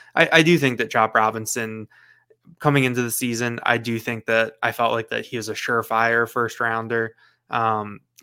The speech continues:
and, like, surefire to leave. But now at this point, I could maybe see it a little bit more. I mean, I'm personally of the mindset that if you have the chance to go get paid and, and make real money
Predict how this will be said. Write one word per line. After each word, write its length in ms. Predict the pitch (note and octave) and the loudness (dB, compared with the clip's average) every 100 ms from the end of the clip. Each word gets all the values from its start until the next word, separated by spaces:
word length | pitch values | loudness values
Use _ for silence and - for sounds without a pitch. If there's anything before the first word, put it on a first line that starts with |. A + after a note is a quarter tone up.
| - - - - - | -20 -20 -20 -16 -4
and, 180 | B2 A2+ | -2 0
like, 240 | A2 - | -4 -4
surefire 500 | - C3 A2+ A2+ A2 | 0 2 4 2 2
to 80 | G#2 | 0
leave. 540 | G2+ A2 B2 C3+ C3 _ - _ _ _ | -6 -8 -6 -6 -6 _ -20 _ _ _
But 160 | B2+ | 0
now 340 | A#2 A#2 A#2+ A#2+ | 2 2 4 2
at 100 | A2+ | 0
this 180 | A#2 - | -6 -6
point, 420 | B2+ B2 A#2+ A#2+ | -2 -2 -2 -4
I 120 | - | -6
could 200 | A2+ B2 | -6 -8
maybe 280 | A2 A2+ A2+ | -8 -8 -6
see 260 | A2 - A#2+ | -6 -6 -6
it 100 | A#2 | -4
a 80 | A2+ | -4
little 220 | A2+ A2 | -4 -4
bit 180 | A2 A2+ | -6 -6
more. 420 | A2+ A2+ A2+ A2+ _ - - | -2 0 0 -2 _ -20 -8
I 40 | |
mean, 120 | B2 | -2
I'm 140 | A2+ A#2+ | 0 0
personally 560 | A#2+ A#2 - B2 A#2 | 0 0 0 -4 -4
of 160 | A2+ A2+ | -2 -4
the 80 | A2+ | -6
mindset 580 | G#2+ G#2+ A2 - A#2+ - | -6 -6 -6 -2 -2 -2
that 180 | A2 A2 | -2 -2
if 100 | G#2+ | -2
you 120 | A#2+ | -4
have 80 | B2+ | -2
the 80 | |
chance 360 | A#2+ - A2+ A2+ | -4 -4 -6 -6
to 80 | A2 | -4
go 180 | A2 A2+ | -2 -2
get 220 | A2+ _ | -4 _
paid 400 | - A2+ A#2+ B2 | -10 -4 -2 -2
and, 180 | A2 - | -6 -10
and 120 | A#2 | -8
make 220 | A2+ A2 A#2 | -6 -6 0
real 180 | A2+ | 0
money 400 | G#2+ G#2 B2+ C#3+ | 0 0 0 -2